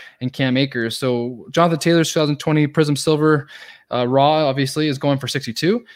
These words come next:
And Cam Akers, two thousand twenty Prism Silver Raw is going for a hundred. And I think that might have been one I just picked up right after his big game on Thursday. Um, but I do think that Akers is the better talent, and I think he is in the Sean McVay offense that I trust the long-,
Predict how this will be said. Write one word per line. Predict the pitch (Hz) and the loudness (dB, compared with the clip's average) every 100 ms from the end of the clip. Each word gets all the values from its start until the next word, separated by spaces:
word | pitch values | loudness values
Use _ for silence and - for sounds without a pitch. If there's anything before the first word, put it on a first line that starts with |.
| - _ 131 | -20 _ -2
And | 131 131 | -2 -2
Cam | - 160 | 0 2
Akers, | 156 156 156 147 135 | 2 0 0 0 0
two | - 156 | -2 -2
thousand | 135 | -2
twenty | - 139 | -2 -4
Prism | 139 143 131 | -2 -4 -4
Silver | 143 135 135 127 | -4 -4 -2 -2
Raw | 123 123 | 0 2
is | 123 | 2
going | 131 127 | 0 -2
for | 113 | -2
a | |
hundred. | - 165 131 107 | 0 0 2 0
And | |
I | 117 | 0
think | 160 160 | -2 0
that | 147 | 2
might | 143 | 4
have | 139 | 2
been | 135 135 | 2 2
one | 135 | 4
I | 135 | 2
just | 131 | 0
picked | 147 139 | -4 0
up | 135 135 | 0 4
right | 123 | 4
after | 131 135 | 4 2
his | 123 | -2
big | 127 117 | -2 -2
game | 123 123 | 0 0
on | 117 | 0
Thursday. | 117 143 139 196 208 - - - - | 0 0 2 2 0 -6 -18 -20 -2
Um, | 143 151 139 | 2 2 2
but | 135 | 4
I | 156 202 | 4 4
do | 180 | 4
think | 185 190 170 | 4 4 2
that | 156 147 - | 4 2 2
Akers | 139 139 143 | -2 0 0
is | 139 131 | 0 -2
the | 120 | 0
better | 131 | 0
talent, | 123 127 135 165 175 | -2 -4 -4 -4 -4
and | 131 | -2
I | 135 | -2
think | 139 147 135 | -2 -4 -6
he | - - - 160 156 | -14 -20 -8 0 0
is | 139 | 2
in | 139 135 | 2 2
the | |
Sean | 123 135 131 | 0 0 0
McVay | 127 131 127 | -2 -2 0
offense | 123 123 123 | 0 -2 -4
that | - | -4
I | 117 | -4
trust | - 117 | -4 -6
the | 135 | -4
long-, | 135 147 | -4 -4